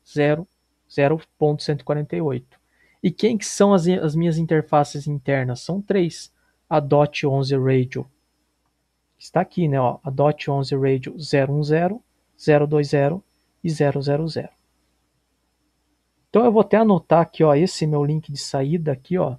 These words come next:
todo mundo sai pela giga zero barra zero barra zero ponto cento e quarenta e oito. Então eu vou fazer um, ela vai ser a minha interface que a gente chama de outside, né, de saída,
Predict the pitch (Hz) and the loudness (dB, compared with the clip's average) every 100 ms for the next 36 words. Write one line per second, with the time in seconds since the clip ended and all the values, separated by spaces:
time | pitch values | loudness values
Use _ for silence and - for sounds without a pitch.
0 | _ 175 196 165 175 170 - 147 147 139 | _ -4 0 0 0 -2 0 -2 -2 -4
1 | 135 131 160 170 151 143 147 147 135 131 | -4 -4 -4 -2 -2 0 0 0 -2 -2
2 | 131 135 135 135 131 135 139 175 _ _ | -2 -4 -2 -2 -2 0 0 -2 _ _
3 | _ _ _ _ - 147 147 151 175 - | _ _ _ _ -2 2 2 0 -8 -10
4 | - - 147 151 156 151 143 139 - 151 | -6 0 0 0 -4 -2 -2 -2 -4 -6
5 | - _ _ _ _ _ _ _ _ _ | -10 _ _ _ _ _ _ _ _ _
6 | _ _ _ _ _ _ _ _ _ _ | _ _ _ _ _ _ _ _ _ _
7 | _ _ _ _ _ _ _ _ _ _ | _ _ _ _ _ _ _ _ _ _
8 | _ _ _ _ - 131 131 131 147 135 | _ _ _ _ -4 0 0 2 2 4
9 | 143 143 151 131 143 143 143 143 156 147 | 2 2 -2 -2 2 4 4 2 0 2
10 | 147 143 135 147 139 - - - 147 143 | 2 0 0 2 2 2 -8 -4 -2 0
11 | 143 147 156 - - 143 127 127 127 120 | 2 2 -2 -6 2 2 2 -4 -8 -8
12 | - 147 139 147 175 | -6 -4 -2 -2 -4